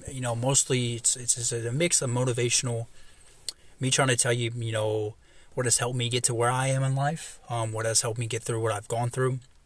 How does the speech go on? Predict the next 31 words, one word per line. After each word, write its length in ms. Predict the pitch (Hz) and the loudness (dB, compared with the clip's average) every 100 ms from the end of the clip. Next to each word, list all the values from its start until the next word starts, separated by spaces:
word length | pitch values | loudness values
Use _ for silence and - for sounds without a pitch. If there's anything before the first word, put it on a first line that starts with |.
| - | -8
Um, 440 | 120 113 110 110 107 | -4 -2 -2 -4 -4
maybe 200 | 117 123 | -2 -2
we'll 120 | 113 | -2
talk 220 | 127 117 | -2 -2
a 40 | |
little 100 | 117 | -2
bit 140 | 113 110 | 0 0
ab-, 320 | 113 113 147 - | -2 -4 -12 -10
about 260 | 123 113 110 | -2 -2 0
what 200 | 120 - | 0 0
I'm 200 | 120 131 | 0 2
going 200 | 135 139 | 2 0
through. 300 | - 151 156 - - - - - - | -2 -6 -8 -18 -20 -20 -20 -20 -4
Um, 640 | 127 123 117 107 101 113 - - - - | 2 4 4 2 -6 -12 -20 -20 -18 0
but 120 | 117 | 2
at 80 | 120 | 2
the 80 | 151 | 2
end 60 | |
of 60 | 143 | 2
the 60 | |
day, 240 | 127 123 123 | 4 4 4
this, 280 | 131 - - | 4 4 4
this 200 | 131 - | 2 2
podcast 520 | 131 131 131 123 - | 0 0 2 2 2
is 80 | 117 | 0
not 120 | 120 | 0
about 240 | 120 117 | 2 2
me. 260 | 110 120 139 - - - - | 0 -2 -4 -10 -20 -12 -2
It's 120 | - | -2
about, 500 | 113 117 117 110 - | 2 2 2 0 0
uh, 360 | 113 110 110 | 2 0 -2